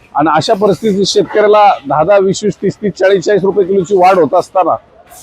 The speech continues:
शेतकरी बोलता होतोय की मला जागेवर देताना खूप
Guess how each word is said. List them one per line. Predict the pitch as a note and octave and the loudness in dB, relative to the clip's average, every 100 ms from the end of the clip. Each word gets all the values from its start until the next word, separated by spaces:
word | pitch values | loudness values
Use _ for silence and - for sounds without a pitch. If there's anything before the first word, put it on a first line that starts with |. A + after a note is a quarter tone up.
| - - - | -20 -20 -2
शेतकरी | F#3+ - G#3+ | -2 0 0
बोलता | G3+ F3+ F3+ - | 2 2 2 2
होतोय | F#3+ D#3+ G3 E3+ - _ _ _ _ | 2 2 2 2 -2 _ _ _ _
की | F#3 | -2
मला | F#3+ G#3 | 2 2
जागेवर | F#3+ F#3+ F#3+ G#3+ | 4 2 2 2
देताना | G3 G3+ G#3 | 2 0 -2
खूप | - G#3+ | 0 -2